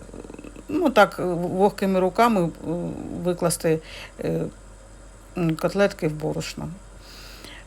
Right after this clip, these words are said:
Так, потім, е, будемо смажити. А поки я вас хочу запросити до себе на канал Вікторія Киба готувати смачно, легко.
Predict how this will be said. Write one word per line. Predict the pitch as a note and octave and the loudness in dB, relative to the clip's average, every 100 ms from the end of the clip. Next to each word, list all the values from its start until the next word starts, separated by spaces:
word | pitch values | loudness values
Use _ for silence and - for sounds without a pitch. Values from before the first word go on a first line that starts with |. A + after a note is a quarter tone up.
| - - - | -20 -20 -6
Так, | - D3+ - | -2 -2 2
потім, | B3+ D4+ C#4 C4 B3 | 6 6 6 6 8
е, | A#3 A3+ A3 G#3 G3+ F#3+ | 8 8 8 6 6 4
будемо | E3+ F#3 F#3+ F#3+ | 2 0 2 0
смажити. | - D3+ D3 E3+ | 2 0 2 0
А | |
поки | E3+ A#3 A#3+ | 2 4 6
я | A3 G#3+ G#3 | 6 8 8
вас | G3 - | 6 4
хочу | - G3 G3 | 0 0 0
запросити | F3+ F3 F3 F#3+ F3 | 0 2 0 0 -2
до | E3 | 0
себе | E3 E3+ E3+ | 0 0 0
на | E3 | 0
канал | D#3+ E3 G#3+ C4+ A#3 | 0 0 2 2 0
Вікторія | F3+ - F3 F3 | -6 -2 2 2
Киба | E3+ E3+ E3+ | 0 -2 0
готувати | D#3+ E3 E3 E3 D#3+ D#3+ | 0 0 0 0 0 -2
смачно, | - E3+ D#3+ - - D#3+ | -2 0 0 -2 -2 -2
легко. | E3+ G#3 - C#4+ | 0 -2 0 0